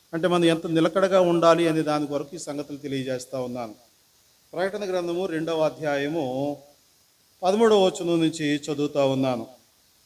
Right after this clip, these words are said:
"సాతాను సింహాసనం ఉన్న స్థలంలో నీవు కాపురం ఉన్నావని నేను ఎరుగుదును. మరియు సాతాను కాపురం ఉన్న ఆ స్థలములో నా యందు విశ్వాసి అయ్యుండి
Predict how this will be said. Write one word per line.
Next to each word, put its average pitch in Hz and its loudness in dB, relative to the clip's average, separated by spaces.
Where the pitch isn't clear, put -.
"సాతాను 226 4
సింహాసనం 196 0
ఉన్న 185 -2
స్థలంలో 180 0
నీవు 170 2
కాపురం 160 0
ఉన్నావని 151 4
నేను 190 4
ఎరుగుదును. 143 0
మరియు 208 4
సాతాను 220 4
కాపురం 190 0
ఉన్న 190 -2
ఆ 156 0
స్థలములో 143 -2
నా 165 6
యందు 214 6
విశ్వాసి 214 2
అయ్యుండి 202 -2